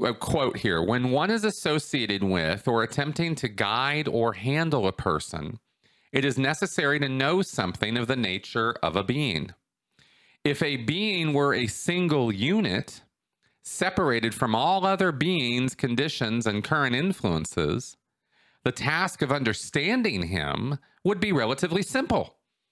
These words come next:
and philosophers would have had it all worked out long before Dianetics and Scientology. A single unit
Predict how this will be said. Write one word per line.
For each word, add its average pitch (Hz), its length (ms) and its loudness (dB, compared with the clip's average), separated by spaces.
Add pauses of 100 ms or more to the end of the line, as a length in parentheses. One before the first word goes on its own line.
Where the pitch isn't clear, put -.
(180)
and 160 200 0
philosophers 143 720 2
would 131 100 2
have 123 60 2
had 123 160 4
it 113 80 4
all 196 260 4
worked 156 300 2
out 107 260 0
long 156 480 2
before 104 420 2
Dianetics 85 520 0
and 98 100 -2
Scientology. 92 880 0 (880)
A 113 120 0
single 220 720 0
unit 156 840 -2